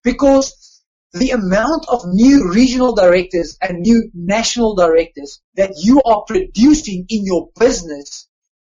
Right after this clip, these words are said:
shows me or your upline or your leadership. It, it basically exposes your leadership.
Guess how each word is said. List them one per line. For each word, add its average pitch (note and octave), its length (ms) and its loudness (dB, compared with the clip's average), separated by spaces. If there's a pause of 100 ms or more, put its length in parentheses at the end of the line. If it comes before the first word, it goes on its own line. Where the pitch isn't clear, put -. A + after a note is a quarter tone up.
(160)
shows D4 960 2
me A#3+ 680 0
or G3+ 280 4
your G#3+ 240 2
upline G3+ 580 0
or G#3+ 180 2
your G#3 260 2
leadership. A#3+ 640 0 (180)
It, A3+ 180 -4
it G3 220 -10
basically C4 600 -2
exposes A3+ 800 -4
your G#3+ 240 4
leadership. C#4 560 0